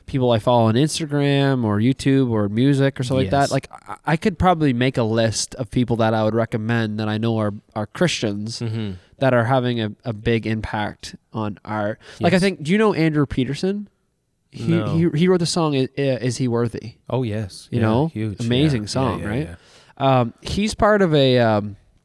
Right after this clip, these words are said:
Speaker 1: a grouping of people that, um, uh, Hutchmoot, um, ra-, sorry, the Rabbit Room.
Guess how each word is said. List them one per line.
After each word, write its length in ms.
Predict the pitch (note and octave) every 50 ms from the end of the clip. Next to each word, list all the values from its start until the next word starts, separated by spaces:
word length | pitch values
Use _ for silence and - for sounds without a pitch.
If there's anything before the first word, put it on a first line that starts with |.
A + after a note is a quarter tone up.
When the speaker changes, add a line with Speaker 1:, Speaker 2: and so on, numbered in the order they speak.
| _ _ _ _ _ _ _ _ _ _ - - -
Speaker 1:
a 100 | - C3
grouping 360 | - C3+ C3 C3 - C#3+ B2+
of 80 | A#2 -
people 340 | - B2+ A#2+ - A#2+ A#2 A2
that, 180 | G#2+ - - A#2+
um, 440 | A2+ G#2+ G#2+ G#2 G2+ G#2 G2+ A2 - _ _ _ _ _ - - -
uh, 140 | A#2 A2 G#2
Hutchmoot, 540 | - - C#3 - - - F3 F#3 A3 A#3 - _ _ -
um, 520 | - B2 A#2 A2+ A2 G#2 G2+ G2+ G#2 A2 A#2+ _ _ _ _ _ _ -
ra-, 180 | B2 A#2 B2 -
sorry, 320 | - - C#3+ B2 G#2 G2 - _ _ _ _ _ _ _ _ _ _ _ _ _ _ _ _ -
the 260 | B2 C3 B2+ B2 A#2+
Rabbit 260 | A#2 A#2+ A#2+ C#3+ E3 D#3+
Room. 320 | F3 F3+ F#3 G3 G#3+ A3